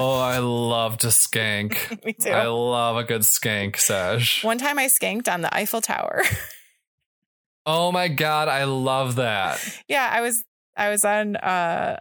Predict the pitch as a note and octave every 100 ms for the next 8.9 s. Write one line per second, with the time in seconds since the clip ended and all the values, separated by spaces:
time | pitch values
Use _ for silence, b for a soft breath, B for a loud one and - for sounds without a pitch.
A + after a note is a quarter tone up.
0 | - G3 G3 G3 - F#3+ - F3 F3+ F#3+
1 | A3+ - A3+ A3+ A3+ A#3+ A#3+ - F#3+ F#3+
2 | F#3 F#3+ G#3 G#3 F#3 F3+ E3+ E3+ E3+ F3
3 | E3+ E3+ - F3+ - - - - E2+ -
4 | A2+ - F3 F#2+ A3+ - B B B -
5 | F#3+ F#3+ G3+ F#3+ F#3 F#3 F3+ F3+ E3+ E3+
6 | F#3 F3 D#3+ - - _ _ - F#3 F3
7 | E3+ F#3 F#3 - F3+ - F3 F#3 G#3 G3+
8 | - G3 - F#3+ - G1+ - - -